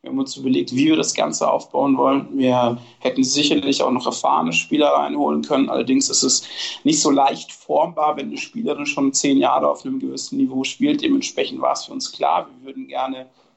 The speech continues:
wie bereits öfter schon gesagt, unsere Idee umsetzen, unser Konzept umsetzen. Und das passt halt am besten mit, mit formbaren Spielern.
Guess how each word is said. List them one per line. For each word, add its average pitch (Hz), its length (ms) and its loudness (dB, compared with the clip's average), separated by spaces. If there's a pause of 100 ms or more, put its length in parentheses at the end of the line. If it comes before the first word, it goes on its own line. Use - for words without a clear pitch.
(200)
wie 127 160 -18
bereits 120 400 -4
öfter - 260 -6
schon - 240 -2
gesagt, 139 400 0 (380)
unsere 165 360 2
Idee 143 400 4
umsetzen, 143 720 0 (220)
unser 139 240 2
Konzept 131 480 -2
umsetzen. 135 460 0
Und 131 60 4
das 127 180 0
passt - 580 -6
halt 127 140 0
am 123 120 2
besten 123 360 2
mit, 120 260 0
mit 135 160 0
formbaren - 720 0
Spielern. 117 580 0